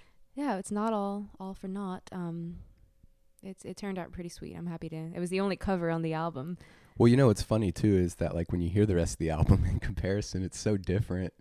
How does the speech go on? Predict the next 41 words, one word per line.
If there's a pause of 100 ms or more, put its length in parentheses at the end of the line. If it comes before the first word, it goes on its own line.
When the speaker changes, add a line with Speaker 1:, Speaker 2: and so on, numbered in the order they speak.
(340)
Speaker 1:
I
Speaker 2:
than
that
Speaker 1:
know.
Speaker 2:
one
Speaker 1:
It,
Speaker 2:
song,
Speaker 1:
yeah,
it
Speaker 2:
but
Speaker 1:
really
is. (120)
Speaker 2:
it's
just
that (140)
Speaker 1:
I
don't
care.
My
first
album
was
just
kind
of, (800)
um, (1120)
uh, (500)
all
over
the
place
in
terms
of (640)
s-, (100)
stylistically. (480)
Um, (160)
it
ranged
from,
like,